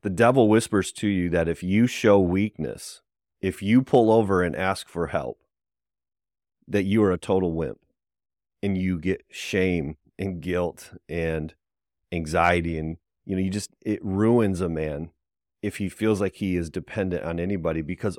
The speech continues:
all of the messages from life and the devil and Hollywood and all of the things, we are just taught, "Don't show weakness, don't ask for help, go this alone,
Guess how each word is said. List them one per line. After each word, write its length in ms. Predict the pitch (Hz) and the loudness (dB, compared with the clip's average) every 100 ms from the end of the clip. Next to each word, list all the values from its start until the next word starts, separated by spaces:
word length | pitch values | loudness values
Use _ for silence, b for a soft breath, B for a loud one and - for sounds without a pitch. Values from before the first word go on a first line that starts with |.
| - | -6
all 340 | 98 110 117 | 0 2 4
of 140 | 110 98 | 2 0
the 80 | 95 | 0
messages 600 | 92 90 - 82 85 - | 0 -2 -4 -6 -6 -6
from 240 | 90 82 | -6 -4
life 360 | 82 85 85 87 | -2 -2 -4 -6
and 240 | 82 82 _ _ _ _ | -8 -10 _ _ _ _
the 100 | 90 | -6
devil 680 | 78 98 98 95 87 82 _ _ _ - | 0 2 2 2 -2 -6 _ _ _ -14
and 420 | 92 85 82 78 _ | -8 -6 -6 -8 _
Hollywood 760 | - 113 110 107 98 98 95 87 | -4 2 2 2 2 2 2 0
and 100 | 78 | 0
all 260 | 120 131 | 2 4
of 120 | 120 98 | 4 2
the 120 | 92 | -2
things, 460 | 92 69 71 - _ _ _ _ _ _ _ _ _ _ | -4 -6 -8 -16 _ _ _ _ _ _ _ _ _ _
we 220 | 113 120 127 | 0 4 4
are 80 | |
just 260 | 98 95 - | 2 -2 -4
taught, 300 | 113 104 - _ _ _ _ _ 113 - | 0 0 0 _ _ _ _ _ -14 -4
"Don't 220 | 110 98 | -2 -2
show 200 | - 101 | -2 0
weakness, 640 | 90 82 - 82 78 - _ | 0 -4 -4 -6 -8 -16 _
don't 240 | - 107 107 | -4 -2 0
ask 200 | 92 - | -2 -4
for 100 | 85 | -6
help, 360 | 82 76 73 _ _ - 104 | -4 -4 -6 _ _ -18 -6
go 220 | 110 110 | 0 2
this 200 | 113 - | 0 -2
alone, 520 | 104 87 85 82 82 | -2 -2 -2 -4 -6